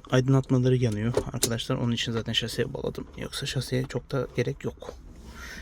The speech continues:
Şaseye bağlantı olan yerlerden çektiğiniz zaman zaten oluyor. Buradan sadece anahtar açma kapama amacıyla, başka bir, e, amacı yok. Şimdi şunu bir tam oturtayım. Bir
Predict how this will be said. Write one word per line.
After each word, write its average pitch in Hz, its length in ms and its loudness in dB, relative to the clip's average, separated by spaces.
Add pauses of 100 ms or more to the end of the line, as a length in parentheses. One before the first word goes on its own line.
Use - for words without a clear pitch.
(140)
Şaseye 120 580 0
bağlantı 117 440 2
olan 117 160 4
yerlerden 117 460 2
çektiğiniz 120 480 -2
zaman 120 200 0
zaten 127 360 0
oluyor. 110 260 -2
Buradan 127 320 2
sadece 123 360 0
anahtar 127 500 0 (460)
açma 139 320 6
kapama 131 480 6
amacıyla, 113 480 4
başka - 360 4
bir, 120 160 2 (680)
e, 110 160 2
amacı 113 340 2
yok. - 260 -4 (1200)
Şimdi - 300 -8
şunu 113 260 -2
bir 117 100 -4 (220)
tam 117 280 0
oturtayım. 120 460 0 (1160)
Bir 123 200 0